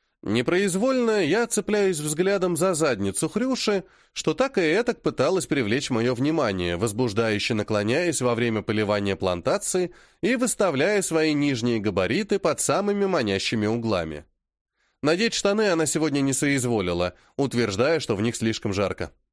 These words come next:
Вы сопротивляетесь соблазнению. Воля плюс один. Привычно, уже проигнорировав табличку перед глазами, я поднимаюсь на ноги и спешно подхожу к девушке.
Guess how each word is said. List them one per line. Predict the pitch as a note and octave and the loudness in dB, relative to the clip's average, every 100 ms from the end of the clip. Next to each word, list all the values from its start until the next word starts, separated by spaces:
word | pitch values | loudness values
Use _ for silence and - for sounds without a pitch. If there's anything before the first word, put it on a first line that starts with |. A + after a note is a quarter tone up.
| _ _ _ _ _ _ _ - | _ _ _ _ _ _ _ -8
Вы | F2+ F#2+ D3 G3+ | -4 0 0 0
сопротивляетесь | A#3+ A#3 A#3+ D3 G#2 F#2 F#2+ C3 | -2 -2 -2 0 0 0 -2 -4
соблазнению. | F3 D#3 F#3+ C#3 F#2+ D#2+ D2+ C#2 - _ | -2 -2 -2 -2 -4 -6 -10 -14 -20 _
Воля | G#2+ G#2+ C3+ D#3+ A3+ - - | -8 -2 0 0 -2 -6 -6
плюс | B2 G#2+ A2 | -2 -2 -2
один. | D#3+ F2+ D#2+ D#2+ - - _ _ _ _ _ _ _ _ C#4 | -2 -4 -8 -10 -18 -20 _ _ _ _ _ _ _ _ 0
Привычно, | D4 C4+ C#4+ - D#3+ | 2 2 0 0 2
уже | C#3+ F#3 | 2 0
проигнорировав | E3+ D#3 C#3 C3+ B2 G#2+ F#2 - | 2 2 2 2 2 2 0 0
табличку | G#2+ G2+ G2+ - | 0 0 -2 -2
перед | A#2 C#3+ | -2 -2
глазами, | D3+ G3+ G#3+ B3+ A#3 G#3 - _ - | 0 0 2 0 0 -4 -12 _ -2
я | E3+ A3+ | 0 2
поднимаюсь | D#3 B2 G#2+ F#2 F2 D3 | 0 0 0 0 0 0
на | G#3 A#3 | 0 0
ноги | G#3 F3+ | 0 0
и | F3 C3 | 0 -2
спешно | - A#3 B3 G#3 | -2 -2 0 0
подхожу | F3 - C3 A2+ | -2 -2 0 0
к | G#2+ | -2
девушке. | G2 F2 E2 - | -2 -2 -4 -10